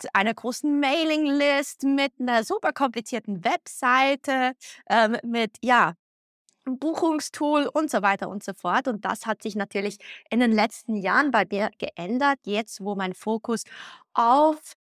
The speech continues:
Human Design gerichtet ist und das in Verbindung zu Yoga bringt. Also, ähm, es, es geht in meiner Arbeit wirklich darum, nicht nur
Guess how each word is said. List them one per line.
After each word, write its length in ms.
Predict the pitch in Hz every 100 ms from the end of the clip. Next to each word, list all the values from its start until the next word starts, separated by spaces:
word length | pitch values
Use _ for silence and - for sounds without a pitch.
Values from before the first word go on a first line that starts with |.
| _ 240
Human 280 | 247 240
Design 560 | 202 175 170 165 269 359 403 _ _ _ _
gerichtet 600 | 262 254 269 285 - 302 -
ist 400 | 226 349 - _
und 280 | - 269 262
das 160 | 220 -
in 180 | 254 233
Verbindung 760 | 214 208 269 311 359 349 349 _ _ -
zu 240 | - 302
Yoga 480 | 240 262 277 285 240
bringt. 340 | - 202 170 -
Also, 220 | 185 190 - - _ -
ähm, 280 | 202 104 -
es, 280 | 196 - -
es 220 | - 220 -
geht 140 | 240
in 120 | 226
meiner 320 | 208 202 -
Arbeit 480 | 180 233 285 262 254
wirklich 360 | 220 220 214 -
darum, 480 | 196 226 247 240 233 _
nicht 280 | - 269 262
nur 280 | 240 226